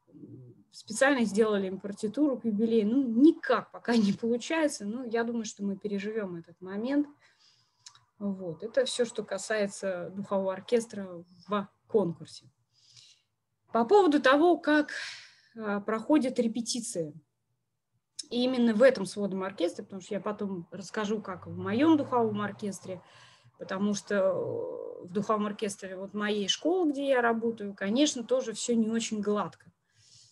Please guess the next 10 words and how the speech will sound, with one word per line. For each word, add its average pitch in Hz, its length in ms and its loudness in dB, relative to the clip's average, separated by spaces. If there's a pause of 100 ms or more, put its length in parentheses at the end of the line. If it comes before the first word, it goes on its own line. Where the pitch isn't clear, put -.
(160)
А, 160 300 -8
вот, 175 320 -6
потому 202 340 -6
что 202 160 -6
этот 185 320 -6 (100)
конкурс 220 440 -2
был, 208 300 2
этот 208 420 0
оркестр 208 460 -2
был, 202 400 -2